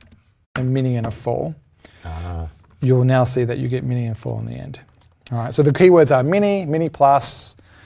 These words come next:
mini custom, mini D L L, and mini full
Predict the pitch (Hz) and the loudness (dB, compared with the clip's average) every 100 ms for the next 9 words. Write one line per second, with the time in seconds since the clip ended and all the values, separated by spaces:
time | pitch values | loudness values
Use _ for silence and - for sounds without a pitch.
0 | _ - 175 185 151 143 - 139 135 127 | _ -4 0 2 2 2 2 0 0 -6
1 | 127 147 160 143 139 131 127 123 120 117 | -6 -4 0 2 2 4 4 2 0 -4
2 | _ _ _ _ - 117 113 113 110 113 | _ _ _ _ -10 -8 -6 -8 -8 -10
3 | 107 - - 123 123 120 113 110 110 104 | -14 -18 -14 -8 -6 -6 -6 -8 -8 -10
4 | 101 - 135 | -12 -10 -10